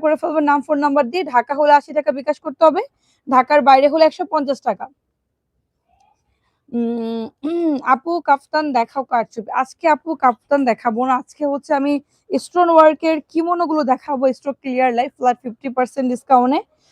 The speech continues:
এটা হচ্ছে সি গ্রিন কালার, এটা লং আছে বাহান্ন। সি গ্রিন কালার, এটা লং হবে বাহান্ন, ইনার হিজাব কোটি। তিনটা আমরা পাবো মাত্র তিন হাজার টাকায়, ফ্ল্যাট ফিফটি পার্সেন্ট ডিসকাউন্টে। যারা হচ্ছে অফারের জন্য ওয়েট করছিলেন,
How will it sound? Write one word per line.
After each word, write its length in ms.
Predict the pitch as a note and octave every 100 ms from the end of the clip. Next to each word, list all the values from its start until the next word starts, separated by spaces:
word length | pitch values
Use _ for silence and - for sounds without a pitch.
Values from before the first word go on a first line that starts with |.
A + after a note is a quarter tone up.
| _ -
এটা 160 | C#4 E4
হচ্ছে 220 | E4 - F4 -
সি 120 | E4+ E4
গ্রিন 220 | D4 F4 D#4
কালার, 260 | C#4+ C4+ D#4 - C#4
এটা 160 | E4 D#4+ D4
লং 100 | D4 D4
আছে 180 | - E4 A3
বাহান্ন। 360 | B3 A#3+ G#3 F#3+ G3 _ _ _ _ _ _ -
সি 140 | F4 C#4+
গ্রিন 200 | F4 F4+ D#4
কালার, 200 | D#4+ E4
এটা 120 | D4+ D4
লং 120 | D4 D4 -
হবে 220 | D4 E4 A#3+ B3
বাহান্ন, 320 | C4+ C#4 C#4+ G4 - - D4+
ইনার 320 | D#4+ E4+ F4 F4+ -
হিজাব 420 | D4 A3+ D4+ D4+ _
কোটি। 260 | C#4 - G#3 _ - - _ _ _
তিনটা 300 | E4+ F4 F4+ F#4 E4+
আমরা 180 | E4+ E4+
পাবো 220 | D4+ C4 E4 C#4+
মাত্র 280 | C#4+ - E4 E4+ -
তিন 120 | D#4 D4+ C#4+
হাজার 220 | C4+ B3+ G3+
টাকায়, 240 | - - _ _ _ _
ফ্ল্যাট 240 | D4+ D4+ D#4 -
ফিফটি 300 | E4 - F4
পার্সেন্ট 280 | E4 E4 E4 C4+
ডিসকাউন্টে। 360 | - A#3 A3+ B3
যারা 160 | C#4 D#4+ D#4
হচ্ছে 280 | D#4 - D#4+ D4+ C4+
অফারের 280 | D4+ D4 C4+
জন্য 140 | C#4 C#4
ওয়েট 180 | C4 B3+ C#4+
করছিলেন, 340 | B3 -